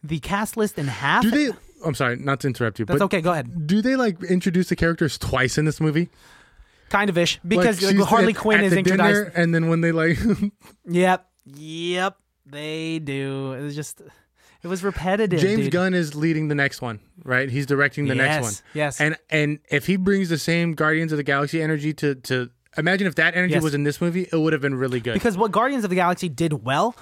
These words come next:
Speaker 1: was bring on a team, make the movie funny, and still make it feel like a good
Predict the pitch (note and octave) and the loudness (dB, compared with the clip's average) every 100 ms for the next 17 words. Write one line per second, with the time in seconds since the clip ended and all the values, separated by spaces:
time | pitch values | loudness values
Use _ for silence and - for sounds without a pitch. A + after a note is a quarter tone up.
0 | - - D3+ D3+ D3 D3 - _ _ _ | -14 -2 0 0 -2 -12 -20 _ _ _
1 | F3 D#3+ D#3+ G3+ G3 F#3 F3+ - - A#3 | -16 -6 0 2 4 2 0 -4 0 0
2 | C#4 - - - - E3 F3+ G3+ F#3 F3 | 0 -4 -16 -18 -6 -4 -2 0 2 2
3 | D#3+ C#3 - A3+ B3+ D#4+ E4+ _ - - | 0 -4 0 2 4 2 -2 _ -20 -10
4 | D#3+ E3+ F3 F3 D3+ - A#3 A#3+ G#3 G3 | -6 -2 -2 -4 -6 -2 0 2 0 0
5 | G3 - - - G#3 G3 F3+ E3 C#3 B2 | -4 -6 -8 0 2 2 2 -2 -6 -2
6 | E3+ G#3 A#3 G3+ | 2 4 4 0